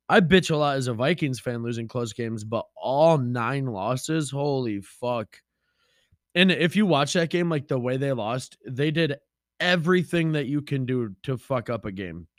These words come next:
They did it in, in a matter of, like, three minutes. Like, it was horrible. Either way, Scott Frost is Nebraska's head coach, and he left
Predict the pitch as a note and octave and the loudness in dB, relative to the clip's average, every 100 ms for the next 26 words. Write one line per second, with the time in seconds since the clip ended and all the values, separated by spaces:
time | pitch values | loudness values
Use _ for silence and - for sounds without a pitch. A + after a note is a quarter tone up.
0 | - A#2 G2+ F2 D#2+ - _ _ _ _ | -6 -6 -4 -8 -10 -16 _ _ _ _
1 | D#3 D#3 D#3 - E3 D#3+ D3 C#3+ D3 C#3 | 2 2 2 0 2 4 4 4 4 2
2 | B2+ B2+ - - B2+ A#2+ G#2 D#2+ - A#2+ | 0 -4 -4 -6 -2 -2 -4 -10 -12 -10
3 | B2 B2+ C#3+ B2 - - C#3 B2 F2 E2 | -8 -6 -4 -4 -8 -10 -6 -6 -6 -12
4 | - _ _ _ - _ _ _ _ - | -16 _ _ _ -20 _ _ _ _ 4
5 | B3 G#3+ D#3+ D3 - F#3 F#3+ - E3+ D#3+ | 8 8 8 4 2 4 4 2 2 2
6 | C#3 C#3+ C#3 C#3+ C3+ C#3 - C3+ C#3 A#2+ | 0 -6 -4 -2 -2 -2 -4 -4 -4 -2
7 | C#3 B2 A2 B2 F#3 F3 D#3 D#3+ | -2 -4 -4 0 2 4 2 0